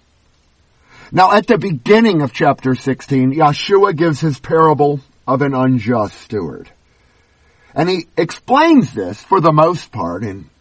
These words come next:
verse thirteen, where he says, "No servant can serve two masters, for either he will hate the one and love the other,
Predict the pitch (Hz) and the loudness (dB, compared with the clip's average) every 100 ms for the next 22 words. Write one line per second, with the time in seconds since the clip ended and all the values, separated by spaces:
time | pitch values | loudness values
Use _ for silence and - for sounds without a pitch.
0 | _ 110 139 120 - 139 117 147 147 107 | _ -2 -2 -2 -2 -2 -2 -4 -2 -2
1 | 110 110 - 127 120 - - - _ - | -4 -6 -2 -2 -2 -8 -20 -20 _ 0
2 | 175 226 - 202 175 147 165 - 175 165 | 4 4 2 2 2 0 -2 -6 -6 -6
3 | - 165 147 139 - - 165 151 147 147 | -2 0 2 0 -4 -2 0 2 2 0
4 | 143 - 85 67 - _ _ _ _ _ | -4 -8 -12 -12 -20 _ _ _ _ _
5 | 139 127 147 131 131 127 131 104 117 156 | -6 -2 0 0 0 0 -2 -2 -2 -2
6 | - 117 107 151 151 131 131 - _ _ | -2 -6 0 2 2 0 -4 -8 _ _
7 | _ _ - 139 147 165 196 170 214 180 | _ _ -6 -2 2 4 2 0 0 2
8 | 127 101 92 | 2 -2 -6